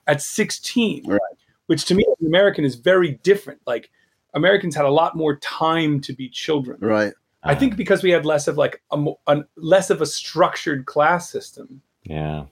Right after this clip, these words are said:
Speaker 1: Y-, y-, we didn't have that sense of, like, doom quite yet. It took longer for it to sink into us. Whereas I
Speaker 3: Yeah.
Speaker 1: think the disadvantage of being British and the advantage both were that you knew the doom early.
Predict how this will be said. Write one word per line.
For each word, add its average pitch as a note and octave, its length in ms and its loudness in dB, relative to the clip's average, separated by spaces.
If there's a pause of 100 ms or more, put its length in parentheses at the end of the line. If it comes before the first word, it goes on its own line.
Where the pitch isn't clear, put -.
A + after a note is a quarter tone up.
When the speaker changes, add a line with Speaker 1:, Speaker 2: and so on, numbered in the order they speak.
Speaker 1:
Y-, E3+ 240 -6
y-, F3+ 200 -6 (320)
we F#3 240 2
didn't G3 180 2
have E3+ 300 0
that D3 200 0
sense D3 360 -2
of, C3 120 -8
like, A#2 360 -4
doom E3 360 4
quite C#3 360 -4
yet. B2 360 -6
It A#2+ 120 -6
took - 180 -4
longer D#3+ 460 4
for C#3 160 2
it - 80 -6
to - 60 -20
sink D3 440 -4
into D3+ 380 -4
us. - 240 -18 (400)
Whereas D3+ 160 0
I D#3 60 4
Speaker 3:
Yeah. D3+ 60 -4
Speaker 1:
think - 200 -6 (320)
the C#3+ 120 0
disadvantage D#3+ 720 0
of C3+ 80 -6
being C3+ 220 -2
British C3 260 -2
and D3 140 2
the C3+ 80 4
advantage D3 560 0
both D#3 400 2
were C#3+ 120 4
that C#3+ 200 0
you C3+ 100 0
knew E3+ 380 2
the D3+ 100 2
doom D3 480 0
early. D3+ 560 0